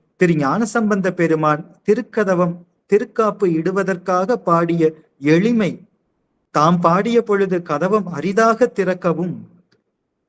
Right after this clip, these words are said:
அந்த எளிமை என்பது இலகுவில் செய்து முடித்தல்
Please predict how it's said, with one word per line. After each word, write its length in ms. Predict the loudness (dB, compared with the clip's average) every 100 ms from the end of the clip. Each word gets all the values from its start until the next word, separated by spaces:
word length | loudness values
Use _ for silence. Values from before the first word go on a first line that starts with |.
| _
அந்த 240 | 2 4
எளிமை 440 | 4 4 2 0 0
என்பது 440 | 0 0 -2 0
இலகுவில் 480 | 0 0 0 -2 -2
செய்து 380 | 0 -2 0 0
முடித்தல் 440 | -2 -4 -6 -8